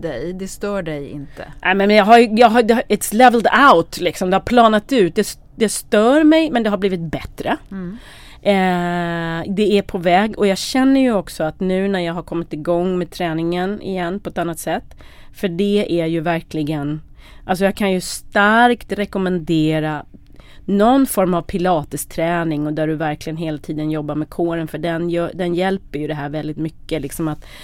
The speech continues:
Speaker 2: att du inte bara, "Ugh", släpper. Den i sig kanske inte just, eh, hjälper <laughs> mot besvären så, men, men du f-, liksom, att du får det här,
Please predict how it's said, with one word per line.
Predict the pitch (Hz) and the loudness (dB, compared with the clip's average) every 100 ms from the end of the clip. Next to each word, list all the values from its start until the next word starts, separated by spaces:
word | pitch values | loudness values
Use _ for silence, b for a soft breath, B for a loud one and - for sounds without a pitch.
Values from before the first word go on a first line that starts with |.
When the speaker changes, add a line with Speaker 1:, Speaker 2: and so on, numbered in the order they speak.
| B B - | B B -6
Speaker 2:
att | 180 - | -4 -2
du | |
inte | 180 175 | -2 0
bara, | 165 165 - | 0 0 0
"Ugh", | 185 131 - | -2 -2 -4
släpper. | - - 233 - - - - B B B | -6 0 0 -2 -10 -10 -10 B B B
Den | 208 196 175 - | 0 0 -2 -2
i | 202 | -2
sig | - 226 226 214 - | 0 4 4 2 -2
kanske | - 196 202 | 0 0 0
inte | 185 - 175 | -2 0 0
just, | 170 165 - - - | 2 -2 -2 -14 -10
eh, | - 156 143 160 151 | -6 -6 -4 -4 -4
hjälper | 165 156 - 175 - | -2 -4 -2 -4 4
<laughs> | |
mot | 254 - | 4 4
besvären | 208 190 190 226 214 220 202 | -2 2 2 4 2 2 0
så, | 196 160 - | -2 -6 -2
men, | 170 160 B B B | -4 -4 B B B
men | - 185 180 - | -4 0 0 -2
du | 185 | -4
f-, | 180 - - | -4 -12 -16
liksom, | - 175 - 165 156 - | -8 -8 -6 -8 -8 -8
att | - - | -14 -12
du | |
får | - - 185 170 | -14 -6 -2 -2
det | 165 | -4
här, | 160 123 | -8 -10